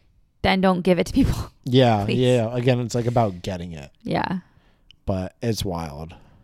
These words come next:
Speaker 1: Damn.
Speaker 2: It's wild.
Speaker 1: I thought it was gonna be, like, they run around chasing bugs on the ground and they get off from that.
Speaker 2: Some people do. Some
Speaker 1: <laughs>
Speaker 2: people enjoy, like, bugs biting them or, like, crawling on them or putting them in genitalia.
Speaker 1: No.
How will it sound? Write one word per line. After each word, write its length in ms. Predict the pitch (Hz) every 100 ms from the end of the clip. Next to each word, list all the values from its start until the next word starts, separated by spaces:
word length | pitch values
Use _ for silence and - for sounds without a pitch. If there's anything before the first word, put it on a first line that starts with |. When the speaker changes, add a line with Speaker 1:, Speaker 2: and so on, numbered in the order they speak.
| _ _
Speaker 1:
Damn. 120 | - - - -
Speaker 2:
It's 180 | 113 104
wild. 460 | 90 76 76 76 - - -
Speaker 1:
I 100 | 180
thought 140 | 220
it 40 | 233
was 80 | 226
gonna 160 | 220
be, 80 | 208
like, 220 | 196 175
they 120 | 185 170
run 240 | 147 160
around 600 | 175 165 160 160 160 156
chasing 440 | - 165 - 156
bugs 360 | 147 156 156 151
on 80 | 156
the 60 | 156
ground 340 | - - 180
and 100 | -
they 100 | 170
get 120 | -
off 160 | - -
from 200 | - 175
that. 240 | 52 - -
Speaker 2:
Some 200 | - 156
people 260 | 214 277
do. 300 | 220 277 143 101
Some 200 | - 131
Speaker 1:
<laughs> 20 |
Speaker 2:
people 320 | 151 147 165
enjoy, 480 | 156 123 113 117 139
like, 420 | 123 92 - 98
bugs 300 | 110 110 107
biting 400 | - 90 92 113
them 280 | 120 131 135
or, 60 | 117
like, 160 | 95
crawling 420 | - - 95 104 110
on 140 | 123
them 220 | 127 135
or 100 | 117
putting 340 | 90 104 101 107
them 320 | 107 104 101 _ _
in 520 | 85 98 104 107 110 98
genitalia. 360 | 101 98 165
Speaker 1:
No. 420 | 170 156 156 135